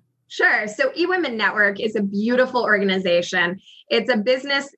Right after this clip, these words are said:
network of business women. Um, and their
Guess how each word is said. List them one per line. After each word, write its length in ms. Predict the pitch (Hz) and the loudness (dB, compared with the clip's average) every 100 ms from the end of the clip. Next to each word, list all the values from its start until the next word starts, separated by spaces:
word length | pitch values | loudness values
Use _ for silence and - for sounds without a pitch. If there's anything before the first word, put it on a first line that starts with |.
| - | -4
network 680 | 226 226 226 220 214 202 - | 0 0 0 0 2 0 0
of 420 | 214 196 196 185 | 0 2 0 -2
business 540 | 175 220 214 220 196 208 | 0 0 0 -4 -4 -2
women. 560 | 196 190 185 214 262 - _ _ | 0 2 0 -2 -4 -10 _ _
Um, 640 | 220 214 202 202 202 208 196 - | 0 2 2 2 0 -4 -8 -4
and 640 | 240 240 233 233 233 233 - | -2 2 0 0 -2 -4 -4
their 300 | 214 247 220 | 0 0 -2